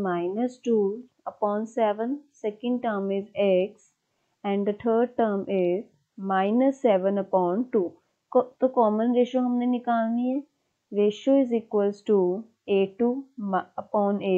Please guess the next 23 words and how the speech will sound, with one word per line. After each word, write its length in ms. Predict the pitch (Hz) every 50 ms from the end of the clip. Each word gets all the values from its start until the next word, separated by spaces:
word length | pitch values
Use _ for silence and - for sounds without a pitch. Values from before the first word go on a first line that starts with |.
| 175 180
one, 220 | 196 208 240 277 269 - _ _ _ _ _ _ -
वो 100 | 220 220 - 220 214
इक्वल 340 | 208 - - 240 240 247
होगी 340 | 247 247 233 220 202 226 247 262 - 214 208
A 20 | 196 190 196 -
three 180 | - 226 226 226 208
upon 440 | 208 - 202 190 180 180 202 277 302 - _ _ _ 214
A 100 | 202 196 185 - -
two 80 | 349 339 - -
के। 100 | - 147 - _ _ _ _ _ _ _ _ _ _ _ _ _ _ _ _ _ -
A 120 | 233 226 214 220 247
two 100 | 247 240 226
given 260 | 247 233 233 233 233 247
है 360 | 247 247 - 214 202 202 240
x 180 | 247 - - - _ _ _ _ _ _ - - 196
upon 380 | - 220 208 202 202 208 208 -
A 160 | 208 208 202 196 202
one 180 | 214 214 220 220 220
is 100 | 226 220 220
minus 420 | 214 202 196 196 202 220 226 - -
two 100 | 240 233 233 220
upon 340 | 226 - 226 226 226 233 233 247
seven 340 | 226 220 214 220 233 247